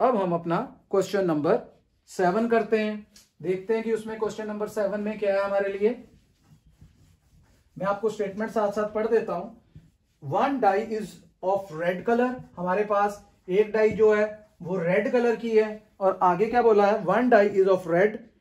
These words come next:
and one of white and one of blue color are placed in a bag। One die is selected at random and rolled, rolled its color and the number of its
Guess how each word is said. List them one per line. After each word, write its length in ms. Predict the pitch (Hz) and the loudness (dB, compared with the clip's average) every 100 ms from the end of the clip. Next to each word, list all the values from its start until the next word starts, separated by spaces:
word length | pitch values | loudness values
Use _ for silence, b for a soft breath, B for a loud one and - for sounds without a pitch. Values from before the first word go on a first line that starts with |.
| _ _ _ | _ _ _
and 540 | 208 196 220 226 - 160 | 2 4 4 -2 -2 2
one 200 | 220 226 | 2 4
of 180 | 220 | 2
white 380 | 160 170 233 - - _ - | 4 6 4 2 -12 _ -4
and 180 | 196 | 0
one 240 | 170 214 226 | 2 2 2
of 240 | 208 - 151 | 2 0 -6
blue 280 | 180 285 302 | -2 0 4
color 300 | 190 160 208 - _ _ - | 4 4 0 -6 _ _ -2
are 220 | 190 202 - | 2 2 2
placed 520 | 196 202 247 254 - | 8 10 10 4 -4
in 160 | 190 175 | 0 2
a 100 | 180 190 | 2 6
bag। 320 | 220 165 - - _ _ _ _ _ - | 6 4 -2 -20 _ _ _ _ _ -2
One 260 | 170 262 | 2 4
die 180 | 262 226 220 | 6 6 4
is 180 | 208 202 | -2 0
selected 380 | 190 190 254 | 0 2 6
at 220 | 240 226 180 | 6 6 2
random 320 | 180 175 180 | 0 0 0
and 200 | 175 175 | -2 0
rolled, 420 | 160 208 254 - 196 - _ _ _ _ - | 6 8 6 2 -6 -8 _ _ _ _ -4
rolled 520 | 160 190 240 233 - 220 | 6 8 8 4 -2 -2
its 140 | - - | -2 0
color 260 | 190 202 233 240 - _ _ | 6 6 6 2 -8 _ _
and 200 | 185 196 | -6 0
the 80 | 202 | 0
number 300 | 190 180 208 247 | 2 0 2 4
of 180 | 233 220 | 4 6
its 160 | 214 | 4